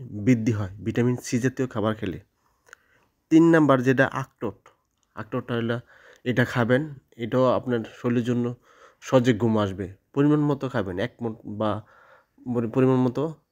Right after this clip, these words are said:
রাত্রেবেলা যখন ঘুমাইতে যাবেন চেষ্টা করবেন খাওয়ার জন্য, দেখবেন ভালো একটা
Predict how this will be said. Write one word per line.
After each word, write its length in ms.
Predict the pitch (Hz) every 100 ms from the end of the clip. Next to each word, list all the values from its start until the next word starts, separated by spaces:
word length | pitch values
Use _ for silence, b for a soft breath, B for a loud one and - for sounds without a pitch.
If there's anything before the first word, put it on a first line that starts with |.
| -
রাত্রেবেলা 480 | 107 - 127 123
যখন 200 | 113 120 110
ঘুমাইতে 340 | 104 113 113
যাবেন 260 | 113 120 143
চেষ্টা 280 | 147 123 -
করবেন 220 | 110 120
খাওয়ার 260 | 131 107 107
জন্য, 200 | 110 104 92 _
দেখবেন 260 | 113 110 110
ভালো 180 | 101 107
একটা 200 | 107